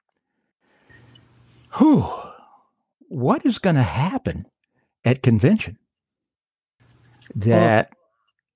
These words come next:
Speaker 2: that could be fun.
Speaker 1: I mean, we going back to sixty-eight?
Speaker 2: Well, they could. That, but, you know, that would be a lot of people in the streets.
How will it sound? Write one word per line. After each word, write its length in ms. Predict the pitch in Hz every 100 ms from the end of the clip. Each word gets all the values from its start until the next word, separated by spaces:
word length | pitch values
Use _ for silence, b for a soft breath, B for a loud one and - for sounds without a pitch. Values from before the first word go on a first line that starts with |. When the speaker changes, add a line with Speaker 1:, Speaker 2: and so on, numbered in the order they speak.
| _
Speaker 2:
that 200 | 73 -
could 140 | 277 190
be 120 | 156
fun. 480 | - 147 156 262 - _ _ _ -
Speaker 1:
I 80 |
mean, 180 | 127 131
we 100 | 139
going 180 | 147 170
back 200 | 156 165
to 60 | 131
sixty-eight? 600 | 190 - 160 135 214 - _ _ _ _ _ _ _ _ _
Speaker 2:
Well, 400 | 220 214 170 - _ _
they 160 | 202 196
could. 520 | - 269 359 226 202 _ _ _ _ _ _ _ _ -
That, 340 | 202 196 208
but, 240 | 208 -
you 80 | 233
know, 300 | 214 220 208
that 240 | 202 226 294
would 180 | 208
be 100 | 196
a 80 | 208
lot 220 | 190 202
of 80 | 226
people 340 | - 240 226 220
in 120 | 214
the 60 |
streets. 720 | 190 - 247 196 143 - -